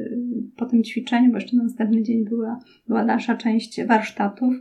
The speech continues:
to łzy ciurkiem mi cie-, ciekły. Było mi oczywiście głupio z tego powodu, ale nie byłam w stanie ich, e, zatrzymać. To wyglądało jakby faktycznie jakiś, jakiś lodowiec,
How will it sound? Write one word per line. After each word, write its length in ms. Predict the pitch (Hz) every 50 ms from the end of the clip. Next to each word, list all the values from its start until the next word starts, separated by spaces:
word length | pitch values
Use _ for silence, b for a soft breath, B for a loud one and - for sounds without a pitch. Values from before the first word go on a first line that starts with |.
| B B B B B B B -
to 140 | 226 226
łzy 500 | 233 226 214 220 240 240 247 262 254 254 B B B B B - -
ciurkiem 600 | - - 254 262 - - - 247 240 240 240 233 - - - - - - 196 190 - - -
mi 180 | 214 240 247 254
cie-, 300 | 254 254 262 247 254 - - _ -
ciekły. 440 | - 262 262 254 - - 254 254 247
Było 260 | 220 247 254 233 226
mi 120 | 240 233
oczywiście 420 | 247 254 - 233 226 - - 233 214
głupio 320 | 226 240 254 254 262 254
z 60 | -
tego 220 | - 247 - 247 254
powodu, 360 | 240 233 202 247 254 247 -
ale 180 | - 262 196
nie 160 | 220 240 247 -
byłam 280 | - - 262 247 247
w 40 | -
stanie 380 | - - 240 233 240 247 247 -
ich, 260 | 220 240 - - - _ _
e, 300 | - 214 202 - - 220
zatrzymać. 800 | 226 - 240 - - - - 233 254 254 269 254 254 - - -
To 320 | - 233 214 247 254 254 247 247 247 254 - B B B B B
wyglądało 520 | 233 226 233 233 240 247 233 233 254 269 269 247 - - - _ - - - -
jakby 260 | 294 247 233 226 262
faktycznie 560 | - - 262 247 - - 262 254 - 254 254 247
jakiś, 500 | 240 247 - - - - - - - -
jakiś 400 | - - - - 247 - - 247
lodowiec, 640 | 240 240 214 269 269 220 226 247 262 262 - -